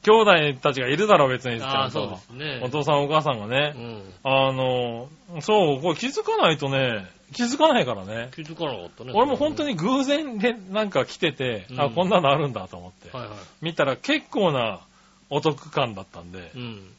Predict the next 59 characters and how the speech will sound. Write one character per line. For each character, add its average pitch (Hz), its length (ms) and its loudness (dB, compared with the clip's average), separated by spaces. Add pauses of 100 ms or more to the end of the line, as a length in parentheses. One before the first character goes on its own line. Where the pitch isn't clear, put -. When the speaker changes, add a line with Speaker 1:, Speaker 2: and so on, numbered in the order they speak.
(140)
Speaker 1:
急 139 300 0
い 117 40 -2
で 110 80 -6
や 101 100 -6
っ - 20 -14
た 101 140 -10
け 98 120 -14
ど。 95 240 -12 (680)
確 247 180 -2
か 185 140 4
に 143 80 -2
ね、 143 180 -2
ド 147 160 -4
コ 247 140 0
モ 156 120 2
に、 117 200 -6 (420)
携 254 220 4
帯 269 180 6
会 262 200 8
社 160 100 2
に 113 120 -6
ね、 123 260 -2 (180)
今 190 160 0
度 143 80 2
は 110 80 -4
子 147 120 -2
供 160 200 2
生 151 80 2
ま 156 80 4
れ 156 80 0
ま 143 100 0
し - 60 -10
た 104 80 -10
っ - 20 -12
て 90 80 -16
な 123 80 -2
か 143 80 0
な 156 80 -2
か 135 80 0
言 127 100 0
わ 165 120 2
な 160 100 0
い 139 60 -2
か - 100 -12
ら - 60 -18
さ。 - 60 -18
Speaker 2:
そ 180 160 -8
う - 20 -10
で 107 80 -14
す - 140 -18
ね、 160 140 -10
確 120 200 -14
か 107 80 -12
に 120 120 -12
ね。 151 220 -6
Speaker 1:
う - 40 -8
ん。 151 40 -4
Speaker 2:
う 151 40 -2
ん。 113 640 -8